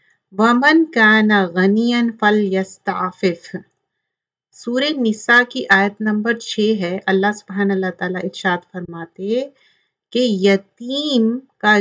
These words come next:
جو سرپرست مالدار ہو، وہ، آ، اس پر، آ، آ، کیا ہے؟ آ، guardian ہے۔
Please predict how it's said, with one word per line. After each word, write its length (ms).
جو 380
سرپرست 960
مالدار 680
ہو، 440
وہ، 300
آ، 60
اس 320
پر، 300
آ، 60
آ، 160
کیا 260
ہے؟ 200
آ، 300
guardian 440
ہے۔ 60